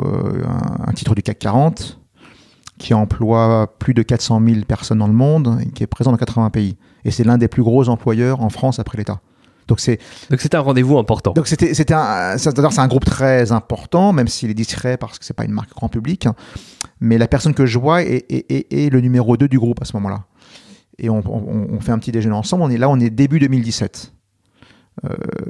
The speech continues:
Speaker 1: et, euh, et, et, et Denis me dit,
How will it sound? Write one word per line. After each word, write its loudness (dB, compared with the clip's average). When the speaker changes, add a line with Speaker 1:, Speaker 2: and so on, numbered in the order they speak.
Speaker 1:
et, 2
euh, -2
et, -4
et, -4
et 0
Denis 4
me 4
dit, -4